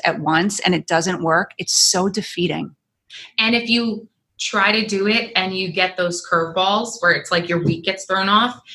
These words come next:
Speaker 2: people are so quick to throw in the towel,
Speaker 1: Yeah.
Speaker 2: right? We
Speaker 1: Yeah.
Speaker 2: joked about it before, but, like, if I don't get my workout in right away, I still try and get it done.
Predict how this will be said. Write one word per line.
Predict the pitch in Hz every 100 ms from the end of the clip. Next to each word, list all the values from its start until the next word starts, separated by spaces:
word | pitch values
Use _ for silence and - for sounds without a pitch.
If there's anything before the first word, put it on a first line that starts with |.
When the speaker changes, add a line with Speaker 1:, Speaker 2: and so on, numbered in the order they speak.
| - -
Speaker 2:
people | 208 202
are | 180
so | - - - 240 220 190 170 -
quick | 196 180 - -
to | 170
throw | 175 170 160
in | 156
the |
towel, | 147 147 - 127 160
Speaker 1:
Yeah. | - 185
Speaker 2:
right? | 175 185 180
We | 208
Speaker 1:
Yeah. | 156
Speaker 2:
joked | 180 175 185
about | 190
it | 190
before, | - 202 196 190 196
but, | 165 185
like, | 180 175 - - - _ _ -
if | 285
I | 302
don't | 349 359
get | 294
my | 302 302
workout | 311 349 214
in | 185 185
right | 185
away, | 175 175 170 170 - 196
I | 202
still | 202 - 233 220
try | 226 185
and | 175
get | 170
it | - -
done. | 135 160